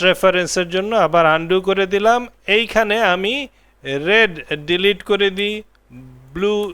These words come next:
ডিলিট করে দিই, মাত্র তিনটা আছে, white, violet and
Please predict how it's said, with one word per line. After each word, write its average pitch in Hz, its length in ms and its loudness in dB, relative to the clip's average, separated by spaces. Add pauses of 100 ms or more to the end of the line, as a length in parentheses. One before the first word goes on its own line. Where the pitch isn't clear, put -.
(720)
ডিলিট 185 440 -2
করে 202 240 0
দিই, 240 140 -6 (200)
মাত্র 180 220 0 (180)
তিনটা 208 280 0 (100)
আছে, 233 160 -2 (460)
white, 180 300 4 (100)
violet 175 420 4 (100)
and 175 100 -2